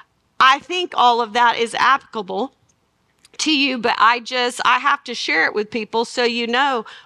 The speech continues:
we're all on this same journey too. We all seek outside fulfillment when we're feeling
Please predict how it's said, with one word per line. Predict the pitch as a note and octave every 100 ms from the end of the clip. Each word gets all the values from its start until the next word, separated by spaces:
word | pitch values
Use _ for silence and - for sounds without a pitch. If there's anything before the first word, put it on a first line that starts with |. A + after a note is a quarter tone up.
| -
we're | A#3 B3
all | - A#3+ C4 C#4
on | - C4 C4
this | A#3 A#3
same | - A#3+ A#3 A#3
journey | A3 A#3 A#3 G#3 G#3
too. | C4 C4 F3 E3 _ _
We | A#3 A#3
all | A3 C#4
seek | C#4+ B3+ A3 -
outside | G3+ A3 - G#3+ G#3+ -
fulfillment | G#3 A#3 G#3 G#3+ -
when | G#3 G#3
we're | G#3
feeling | G3+ A3+ G#3 G#3+